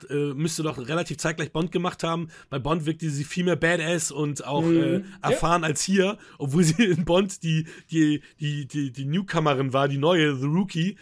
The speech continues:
Speaker 1: und hier ja, ja eine erfahrene Agentin dargestellt haben soll eigentlich.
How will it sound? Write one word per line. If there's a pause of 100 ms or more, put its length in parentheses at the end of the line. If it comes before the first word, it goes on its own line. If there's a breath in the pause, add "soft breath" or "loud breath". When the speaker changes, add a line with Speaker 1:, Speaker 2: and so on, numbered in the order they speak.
(160 loud breath)
Speaker 1:
und
hier
ja,
ja
eine
erfahrene
Agentin
dargestellt
haben
soll
eigentlich.